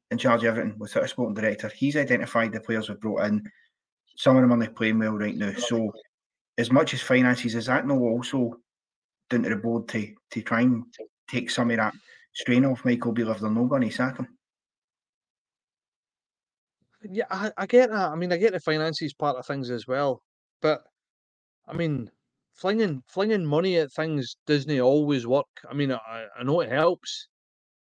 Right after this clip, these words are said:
Speaker 2: um, but it doesn't always work. Look at Chelsea at the moment. Chelsea are awful, absolutely awful, and look at the amount of money that they have spent.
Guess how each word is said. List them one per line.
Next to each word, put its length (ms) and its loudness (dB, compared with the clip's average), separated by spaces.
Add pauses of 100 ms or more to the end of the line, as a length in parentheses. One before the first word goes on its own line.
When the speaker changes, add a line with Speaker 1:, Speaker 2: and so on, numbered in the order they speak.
(200)
Speaker 2:
um, 500 0
but 120 -4
it 100 -4
doesn't 240 0
always 300 4
work. 140 6
Look 160 -4
at 100 0
Chelsea 340 2
at 60 0
the 60 -4
moment. 280 -2 (240)
Chelsea 320 -2
are 100 0 (420)
awful, 520 4 (500)
absolutely 600 -4
awful, 460 -2
and 100 -8
look 240 -4
at 140 -2
the 100 -18
amount 420 -6
of 80 -8
money 280 -4
that 220 -8
they 100 -6
have 180 -6
spent. 380 -8